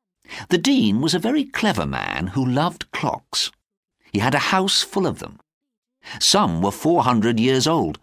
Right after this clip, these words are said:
and some were very modern. Lord Arthur decided that the easiest way to kill his uncle was by putting a bomb in a clock and sending it to him.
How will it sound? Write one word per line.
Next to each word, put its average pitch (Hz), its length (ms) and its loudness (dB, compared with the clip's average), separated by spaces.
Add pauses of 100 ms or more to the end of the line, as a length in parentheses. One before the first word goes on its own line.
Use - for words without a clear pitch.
(340)
and 214 160 2
some 110 340 2
were 95 120 2
very 87 260 2
modern. 101 460 0 (1400)
Lord 262 320 2
Arthur 107 340 2
decided 151 600 0
that - 160 -4
the 160 200 -4
easiest 170 560 0
way 73 240 -2
to - 140 -4
kill 76 340 -2
his 76 240 -2
uncle 87 400 -2 (260)
was 165 200 2
by 190 160 0
putting 233 320 -2
a 226 40 2
bomb 78 680 -2
in 92 100 0
a 76 80 -2
clock - 420 0 (220)
and 196 140 2
sending 127 360 2
it - 140 -8
to 73 80 -6
him. 57 240 -10